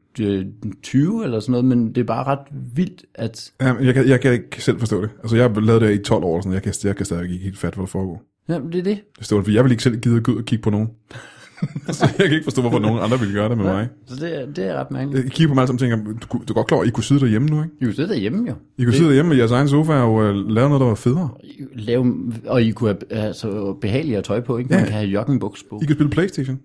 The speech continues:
Speaker 1: Ja,
Speaker 2: I
Speaker 1: det
Speaker 2: kan gøre
Speaker 1: kunne
Speaker 2: et eller andet.
Speaker 1: Det er meget federe.
Speaker 2: Nu sidder I her på nogle hårde stole,
Speaker 1: Mhm.
Speaker 2: og, øh, og kigger på en tyk mand med gråt skæg.
Speaker 1: Ja. Det, det er ikke det, jeg tænker, men... men, øh,
Speaker 2: Nå, det er det, jeg tænker.
Speaker 1: jeg har slet, slet, slet ikke, øh, gråt skæg.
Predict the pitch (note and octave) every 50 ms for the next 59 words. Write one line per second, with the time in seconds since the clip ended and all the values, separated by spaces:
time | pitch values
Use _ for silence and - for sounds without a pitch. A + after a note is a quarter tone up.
0 | _ B2+ C3 - _ _ _ _ _ - C#3 C3+ C3+ D#3 D#3+ E3 D#3 D3+ D#3+ F3
1 | - - - - D#3 D3+ C3 D3 F#3+ F#3 - D3 C3+ - - _ _ E3+ F3 F3
2 | G3 G3 E3+ D3 E3 - D3 C#3 C#3+ B2+ A#2+ A2+ G#2+ C3+ B2 B2+ D#3+ - - -
3 | C3 B2+ D3+ F3+ F#3 - - _ - - - F3 G3+ - - - B2+ C3 B2+ B2+
4 | B2 A#2 A#2 - E3+ F3 D#3+ C#3+ C3 - F#3 E3+ E3+ F3+ F3 - A2+ C3+ C3 C3+
5 | C#3 D3+ - - E3+ - - - _ _ _ _ _ - F#3 F#3 - - _ _
6 | _ _ _ _ - _ _ _ _ _ _ - E3+ D#3+ D#3+ C#3+ C#3+ B2+ G2+ -
7 | A2 G2+ - - F#2+ F#2+ G2 G2+ G#2+ G#2+ G#2+ A2 G#2+ A2 A2 A2 A2 A2 G#2+ G#2+
8 | G#2 G2+ G#2 G#2 G#2+ A2 G#2+ - - A#2 - G#2+ G2 F2 - - - - - -
9 | C#3 C3 C3+ B2 C3+ B2+ B2 B2 B2+ B2 A#2 A#2+ B2+ A#2+ A#2+ A#2+ A2+ - - A2+
10 | G#2+ G#2 G2+ G2 G2+ G2 _ - - - - - -